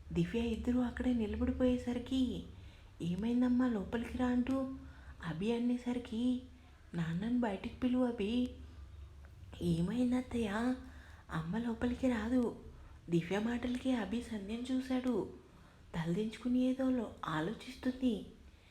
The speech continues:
"గడప లోపల ఉండాల్సింది నువ్వు కానీ, నీ స్థానం మరొకరు తీసుకుని చక్రం తిప్పుతున్నారు.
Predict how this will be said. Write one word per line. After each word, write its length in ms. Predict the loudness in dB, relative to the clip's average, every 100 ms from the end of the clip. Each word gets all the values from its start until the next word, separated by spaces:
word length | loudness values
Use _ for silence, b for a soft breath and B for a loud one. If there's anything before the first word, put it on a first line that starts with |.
| B B B -4 -4
"గడప 260 | -4 0
లోపల 600 | 2 2 0 0 0 0 -4 -4
ఉండాల్సింది 680 | -2 2 0 2 4 4 4
నువ్వు 280 | 2 -2
కానీ, 600 | -2 0 4 6 6 4 -4 B B B B B
నీ 80 | 2
స్థానం 500 | 2 -2 0 2 2
మరొకరు 460 | 2 2 0 0 -2
తీసుకుని 680 | -2 -2 2 4 4 4 0 B B B B -6
చక్రం 460 | -4 -4 -2 0
తిప్పుతున్నారు. 800 | 0 -2 -2 2 4 4 4 2